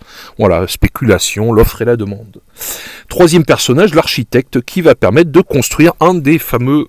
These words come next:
vingt-cinq bâtiments. Et tous ces bâtiments sont très sympas. Vous avez des bâtiments du genre la scierie qui va transformer, euh, du bois en point de victoire, la cimenterie qui va transformer de la pierre en point de victoire, le, euh, le terrain de golf qui va transformer de l'eau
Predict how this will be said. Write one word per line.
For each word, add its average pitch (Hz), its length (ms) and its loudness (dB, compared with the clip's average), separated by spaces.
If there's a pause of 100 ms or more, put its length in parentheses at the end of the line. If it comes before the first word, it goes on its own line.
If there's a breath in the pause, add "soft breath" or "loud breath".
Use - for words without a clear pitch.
vingt-cinq 123 480 -4
bâtiments. 110 500 -2 (560 loud breath)
Et 143 300 4
tous 202 140 -6
ces - 160 0
bâtiments 131 420 2
sont 117 220 -2
très - 200 -2
sympas. 107 460 2
Vous 101 220 -4
avez 98 180 -4
des 107 120 -4
bâtiments 107 480 -6
du 107 180 -6
genre 117 240 0
la 101 100 -2
scierie 101 580 -6
qui 98 160 -12
va 87 260 -6 (380 loud breath)
transformer, 110 800 0
euh, 101 160 2
du 95 180 -8
bois 101 280 4
en 113 80 4
point 107 160 0
de 110 60 -2
victoire, 107 480 2
la 85 100 -2
cimenterie 139 760 -4
qui - 120 -8
va 85 220 -10 (160)
transformer 98 460 -8
de 95 100 -4
la 139 80 -2
pierre 120 360 0
en 110 40 0
point 110 160 -2
de 117 60 -6
victoire, 113 440 -4 (500 loud breath)
le, 151 280 6
euh, 123 240 6
le 113 140 2
terrain 143 260 0
de 175 80 2
golf 123 300 2
qui 104 140 -12
va 101 120 0
transformer - 520 -2
de 110 120 -2
l'eau 131 200 4